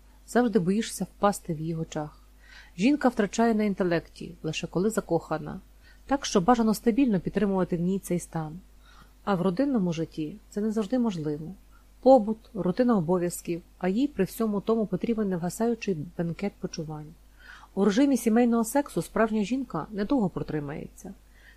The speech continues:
Ти їй не додай емоційних збурень, і з'явиться, умовно кажучи, консул». Скандал з кольчугами в апогеї. Президент клянеться, що Ірак їх не продавали. С Ш А наполягають, що продавали. Народ ставиться до цього індиферентно,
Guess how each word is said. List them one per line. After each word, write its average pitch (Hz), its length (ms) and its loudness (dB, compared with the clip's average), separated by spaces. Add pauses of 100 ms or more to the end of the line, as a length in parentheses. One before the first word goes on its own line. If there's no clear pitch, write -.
(140)
Ти 269 120 4
їй 269 100 6
не 254 100 6
додай 254 240 6
емоційних 247 500 2
збурень, 226 440 0 (200)
і 160 80 -2
з'явиться, 190 720 -2
умовно 220 420 0
кажучи, 180 400 -4
консул». 151 520 -8 (540)
Скандал 233 460 4
з - 80 -8
кольчугами 220 640 2
в - 80 -6
апогеї. 156 640 -4 (380)
Президент 214 480 0
клянеться, 202 520 2
що 185 160 -6
Ірак 226 380 0
їх 196 160 -8
не 196 60 0
продавали. 160 520 -4 (140)
С - 180 -4
Ш 262 220 2
А 311 40 2
наполягають, 175 640 0
що - 180 0
продавали. 156 600 -2 (640)
Народ 226 280 4
ставиться 247 540 2
до 170 120 -2
цього 226 420 0
індиферентно, 170 1000 -4